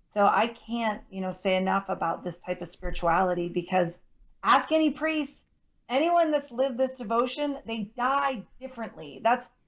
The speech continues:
my brother is a Catholic priest, and, and he's like, "Emily, holy people die differently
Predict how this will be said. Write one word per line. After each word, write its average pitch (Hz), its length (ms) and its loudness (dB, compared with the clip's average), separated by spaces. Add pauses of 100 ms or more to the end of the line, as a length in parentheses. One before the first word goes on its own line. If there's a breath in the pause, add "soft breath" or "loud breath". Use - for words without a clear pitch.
(120)
my 240 200 2
brother 254 260 4
is 226 80 -2
a 226 40 -10
Catholic 208 440 -8
priest, 185 420 -10
and, 190 200 -2
and 208 100 -2
he's 208 140 -4
like, 202 240 -4
"Emily, 226 420 0 (320)
holy 277 400 4
people 214 440 -2
die 208 580 2
differently 180 680 -6